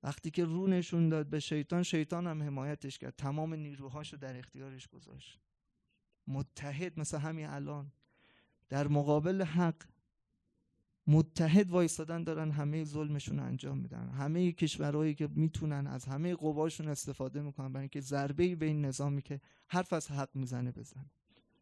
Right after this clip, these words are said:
<clears throat> امام صادق علیه السلام می‌فرماد عقل اونیه که تو رو به بندگی خدا برسونه، تو رو بهشت رو برات تضمین کنه،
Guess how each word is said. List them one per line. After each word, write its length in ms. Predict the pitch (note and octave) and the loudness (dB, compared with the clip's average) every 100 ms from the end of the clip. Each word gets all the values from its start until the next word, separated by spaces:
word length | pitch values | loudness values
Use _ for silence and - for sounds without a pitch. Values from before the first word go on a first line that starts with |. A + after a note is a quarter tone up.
| _ _ _ _ _ _ _ _ _ _ - | _ _ _ _ _ _ _ _ _ _ -2
<clears throat> 220 | F2+ - - _ _ _ _ _ _ _ _ _ _ _ _ _ _ _ _ _ _ _ _ _ - | 0 -2 -6 _ _ _ _ _ _ _ _ _ _ _ _ _ _ _ _ _ _ _ _ _ 2
امام 340 | E3 G3+ G#3 | 6 8 8
صادق 400 | F#3+ F3+ E3+ F#3+ | 6 4 2 2
علیه 220 | F#3 E3+ E3 | -2 -2 -4
السلام 420 | D3+ E3 E3+ F3+ | -4 -6 -2 -2
می‌فرماد 560 | E3 D#3+ D#3 E3 E3 - | -4 -4 -4 -2 -4 -6
عقل 400 | F3 F#3 F3+ D#3+ - | -6 -6 -8 -14 -8
اونیه 500 | G3 G#3+ A3 A3 G#3+ | -2 2 4 4 0
که 480 | - A3+ G#3 A3+ G3+ _ - - _ _ _ _ _ _ | -4 -4 -4 -6 -10 _ -20 -20 _ _ _ _ _ _
تو 100 | - | 0
رو 80 | F#3 | 2
به 100 | E3+ | 2
بندگی 580 | D3+ D3 C#3+ C#3+ C#3 D3+ | 2 4 4 2 0 -2
خدا 360 | - C#3+ C3+ B2 | -2 -4 -2 -2
برسونه، 540 | B2 A#2+ - C3+ - - | -6 -8 -6 -6 -6 -4
تو 140 | E3 | -2
رو 140 | F#3 | -2
بهشت 600 | F3+ D#3+ D3 E3+ G3+ - | -2 0 2 2 2 0
رو 60 | F3+ | -2
برات 340 | D#3+ D3+ D3 | 0 0 -2
تضمین 500 | - C#3 B2+ B2+ A#2+ A2+ | -2 -4 -4 -8 -8 -10
کنه، 140 | _ | _